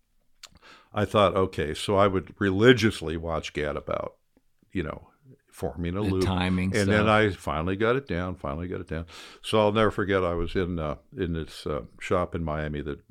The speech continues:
Speaker 1: I, I built fishing rods and J. Lee Cuddy Associates, which was kind of my hangout. And Bob McChristian with Seamaster Reels. Those were my two hangouts when I was in college. And, uh,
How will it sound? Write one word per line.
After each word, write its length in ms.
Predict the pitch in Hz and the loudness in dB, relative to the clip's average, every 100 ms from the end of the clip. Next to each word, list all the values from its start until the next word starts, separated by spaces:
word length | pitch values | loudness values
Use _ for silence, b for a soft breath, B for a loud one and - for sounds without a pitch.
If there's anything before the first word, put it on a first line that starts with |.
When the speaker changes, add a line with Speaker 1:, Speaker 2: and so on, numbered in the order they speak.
| - | -8
Speaker 1:
I, 160 | 80 76 - | -8 -8 -6
I 80 | 82 | -6
built 300 | 80 76 - | -2 -4 -4
fishing 360 | - 87 95 73 | -4 -2 -4 -6
rods 540 | 67 67 - - - | -6 -6 -10 -16 -12
and 300 | 82 71 73 - 92 | -10 -8 -10 -12 -14
J. 220 | - 76 | -8 -6
Lee 160 | 76 76 | -4 -8
Cuddy 340 | - 82 76 | -6 -6 -4
Associates, 600 | 76 - 80 - 82 - | -6 -6 -6 -6 -10 -10
which 240 | - - - | -16 -16 -16
was 240 | 85 - - | -16 -16 -8
kind 180 | 82 | -6
of 80 | 76 | -4
my 160 | 73 76 | -6 -4
hangout. 460 | 80 76 80 - - B B B B _ _ _ _ _ - | -4 -4 -6 -6 -10 B B B B _ _ _ _ _ -8
And 180 | 101 95 | -4 -2
Bob 220 | 90 87 | -2 -2
McChristian 600 | 85 80 104 87 - 78 | -2 -2 -2 -2 -6 -8
with 100 | 76 - | -8 -8
Seamaster 520 | 82 76 71 - 73 | -8 -8 -10 -10 -8
Reels. 280 | 71 71 73 | -8 -8 -12
Those 240 | 76 - | -14 -12
were 80 | 82 | -8
my 160 | 78 76 | -8 -8
two 240 | - 76 | -6 -6
hangouts 420 | 80 71 76 78 | -6 -6 -6 -8
when 180 | - 76 | -10 -10
I 60 | 76 | -10
was 120 | 71 | -10
in 60 | 73 | -10
college. 500 | 76 71 80 85 - B B B B B B | -8 -8 -10 -14 -16 B B B B B B
And, 420 | 123 107 107 101 | 2 4 4 4
uh, 300 | 98 92 78 | 4 4 2